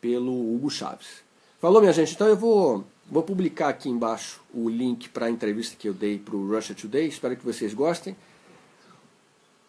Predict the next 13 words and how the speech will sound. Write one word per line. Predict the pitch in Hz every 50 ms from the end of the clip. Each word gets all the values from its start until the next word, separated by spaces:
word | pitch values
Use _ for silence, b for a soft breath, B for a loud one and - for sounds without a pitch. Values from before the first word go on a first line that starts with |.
| _ -
Um | 98
bom | 120 120 120
dia | 117 123 120
pra | - 113 110
vocês, | 104 104 104 - 120 120 123 113
um | 113
bom | 101 110 113
começo | 113 - 107 104 107 104 -
de | -
semana | - 98 92 104 110 117 120 120 117 120 -
e | - 107
nos | 101 110 107
falamos. | - - 113 98 85 80 - - - -